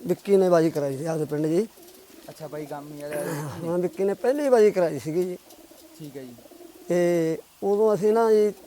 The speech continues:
Speaker 1: ਰੱਖਦੇ ਰੱਖਦੇ ਜੀ ਹੁੰਦੇ ਸੀ ਕਬੂਤਰ।
Speaker 2: ਠੀਕ ਹੈ ਜੀ।
Speaker 1: ਰੱਖਦੇ ਰੱਖਦੇ ਛੋਟੇ ਬੱਚੇ ਹੁੰਦੇ ਸੀਗੇ ਜੀ, ਜਿਵੇਂ ਅਠਾਰਾਂ ਉੱਨੀ ਕੁ ਸਾਲ ਦੇ ਲਾ ਲਓ।
Speaker 2: ਹਾਂਜੀ।
Speaker 1: ਤੇ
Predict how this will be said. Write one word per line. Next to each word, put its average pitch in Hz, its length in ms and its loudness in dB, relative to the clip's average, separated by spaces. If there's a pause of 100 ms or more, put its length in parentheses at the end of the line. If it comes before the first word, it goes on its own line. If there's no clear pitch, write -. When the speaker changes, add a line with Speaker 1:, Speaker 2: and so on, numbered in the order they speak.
(520)
Speaker 1:
ਰੱਖਦੇ 180 340 2
ਰੱਖਦੇ 220 300 6
ਜੀ 233 140 4
ਹੁੰਦੇ 165 240 0
ਸੀ 131 100 -12
ਕਬੂਤਰ। 170 340 -4 (280)
Speaker 2:
ਠੀਕ 147 220 -10
ਹੈ 139 60 -8
ਜੀ। 123 140 -10 (560)
Speaker 1:
ਰੱਖਦੇ 180 280 2
ਰੱਖਦੇ 208 320 4
ਛੋਟੇ 220 240 2
ਬੱਚੇ 208 360 2
ਹੁੰਦੇ 190 220 2
ਸੀਗੇ 202 200 2
ਜੀ, 208 100 2
ਜਿਵੇਂ 196 220 0
ਅਠਾਰਾਂ - 1500 -6
ਉੱਨੀ 185 180 2
ਕੁ 175 80 0
ਸਾਲ 180 260 0
ਦੇ 175 80 -2
ਲਾ 170 120 2
ਲਓ। 170 180 -2 (260)
Speaker 2:
ਹਾਂਜੀ। 131 280 -14 (360)
Speaker 1:
ਤੇ 175 600 2